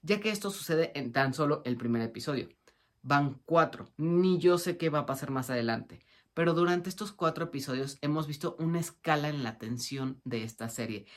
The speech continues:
y estoy hablando de una escala bastante, bastante interesante y que a nosotros nos va a agradar muchísimo. La verdad, ver cómo Tetsuo intenta escapar de la yakuza y que no detecten que tanto él como su mujer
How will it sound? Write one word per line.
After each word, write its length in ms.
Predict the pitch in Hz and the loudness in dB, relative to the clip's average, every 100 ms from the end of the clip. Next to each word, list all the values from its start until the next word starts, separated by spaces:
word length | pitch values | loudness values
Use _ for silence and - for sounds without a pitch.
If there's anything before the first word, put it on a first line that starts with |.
| - | -14
y 60 | - | -8
estoy 180 | 143 208 | -2 0
hablando 280 | 208 180 180 | 2 2 2
de 60 | |
una 120 | 180 | 0
escala 420 | 170 - 147 151 - | 0 0 4 4 2
bastante, 920 | 127 127 123 - - 156 151 131 123 120 | -4 -4 -4 -8 -4 -2 -2 -2 -8 -4
bastante 800 | 113 - - - 143 131 127 - | -6 -6 -10 -2 -2 0 -4 -6
interesante 800 | 123 117 113 110 123 113 127 139 - - | -6 -4 -6 -4 -6 -6 -6 -8 -12 -12
y 80 | 156 | -10
que 120 | 147 | 0
a 40 | 175 | 2
nosotros 540 | 170 185 175 196 196 | 2 0 -2 -2 -2
nos 200 | 175 139 | -2 0
va 120 | 147 143 | 2 2
a 40 | |
agradar 440 | 139 131 127 127 - | 0 0 -2 -2 -4
muchísimo. 840 | 131 131 120 - 131 - 104 - _ _ _ _ _ - | 0 0 -2 -2 -4 -4 -12 -14 _ _ _ _ _ -2
La 180 | 151 151 | 6 6
verdad, 460 | 143 147 156 147 - | 8 10 8 8 -6
ver 400 | 139 151 160 160 | -2 2 2 2
cómo 720 | 170 160 160 156 139 - - - | 2 4 6 6 4 0 -8 -4
Tetsuo 440 | 175 170 - 165 - | 0 0 0 -4 0
intenta 680 | 143 131 180 175 170 170 - | 0 0 2 2 2 0 0
escapar 800 | 143 - 135 135 - 185 202 | -6 -6 -8 -6 2 4 4
de 180 | 170 147 | 4 2
la 160 | 135 139 | 2 0
yakuza 540 | 127 123 165 170 - | 0 -2 -2 -2 -4
y 120 | - 123 | -4 -4
que 160 | 139 | 0
no 140 | 143 175 | 2 2
detecten 600 | 220 196 180 - 175 175 | -2 -2 -4 0 0 0
que 100 | 143 | -6
tanto 500 | 135 123 120 110 - | -2 -2 -2 -4 -2
él 260 | 160 160 156 | 2 2 0
como 240 | 120 107 | -4 -4
su 140 | - 123 | -4 -6
mujer 400 | 117 151 151 | -2 0 0